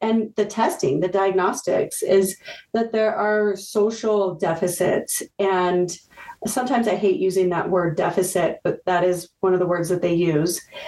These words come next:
How has that worked out for you as far as connecting with people and the potential struggle that you may have experienced in connecting with people naturally?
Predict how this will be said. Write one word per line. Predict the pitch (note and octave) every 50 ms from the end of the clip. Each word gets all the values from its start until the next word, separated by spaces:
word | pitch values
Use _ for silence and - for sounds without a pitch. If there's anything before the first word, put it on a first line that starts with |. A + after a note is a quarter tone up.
| - - _ _
How | - - - C#4 E4 - G#4
has | F4+ F4+ E4+ E4+
that | D4 C#4+ C4+ A#3+ E3+ - - _ _ _
worked | - F#3+ A3 A#3 A#3 A#3 A#3
out | G#3+ G#3+ A3 G#3 G#3 -
for | - G3+
you | G3+ F#3 E3+ F#3 F3+ E3+ E3+ E3+ - F#3+ G3 - - -
as | F#3+ F#3+ F#3+ -
far | - G3+ G3+ G3+ G3
as | - - F#3+ F#3 F3+ F3+ -
connecting | - - G3 F#3+ F#3 F#3 F#3 - G3 F#3+
with | F#3 F3+ F3+ F3 -
people | - - G#3+ G#3+ G#3+ G#3 G3 F#3+ F#3 F3+ F3+ F3+ F3+ - - - - - _ _
and | - G#3+ A3 A3+ A#3+ A#3+ A3+ A#3
the | A#3
potential | A3+ A#3 A3+ A3+ - A3 G#3+ A3+ A#3 - A3+ G#3+
struggle | G#3 - - G#3 G3 G#3 G#3 - E3+ D3 D3+ D3 -
that | - F3+ F3 F3+
you | F#3 G3+ G3+ G3 F#3+ F#3 -
may | F#3+ F3+ F#3 F#3 G3+ G#3+ A3+ A#3
have | A3+ G#3+ F#3 F3+
experienced | F3 F3 E3+ - - F#3 F3+ F3+ F#3 F#3 F3+ F3+ F3+ - - - _ _
in | - G3+ G#3 G3+ G3+
connecting | - - G3 F#3+ F#3 F3+ F3+ - G3 F#3+
with | F#3 F3+ F3+ -
people | G#3 G3 F#3+ F#3 F3 F3 E3+ E3+ - -
naturally? | F#3 G3 A3+ C#4+ D4 C#4+ - F3+ E3 D#3+ D3+ C3+ - -